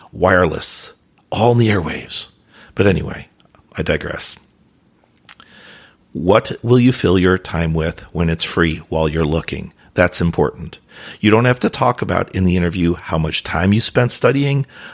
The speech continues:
or, uh, h-, how lengthy your pursuit was for certain topics, certain training, certain education. Just the fact that you did it is important. So,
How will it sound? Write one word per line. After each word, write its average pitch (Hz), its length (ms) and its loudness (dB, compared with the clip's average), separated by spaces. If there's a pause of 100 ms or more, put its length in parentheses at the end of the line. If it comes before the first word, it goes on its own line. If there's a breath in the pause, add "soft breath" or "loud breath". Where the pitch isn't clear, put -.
or, 78 340 0
uh, 80 120 -6
h-, - 240 -8
how 92 180 0
lengthy 95 440 2
your 101 180 2
pursuit - 520 -2
was 101 380 4
for - 300 -6
certain 113 340 0
topics, 110 460 -2
certain - 280 -4
training, 113 380 -2
certain 104 240 -2
education. 107 720 -2 (480 loud breath)
Just - 320 0
the - 80 -2
fact 101 380 -2
that - 100 -8
you 104 140 0
did 85 260 2
it 90 220 0
is 82 160 -4
important. 80 680 -2 (560 loud breath)
So, - 420 0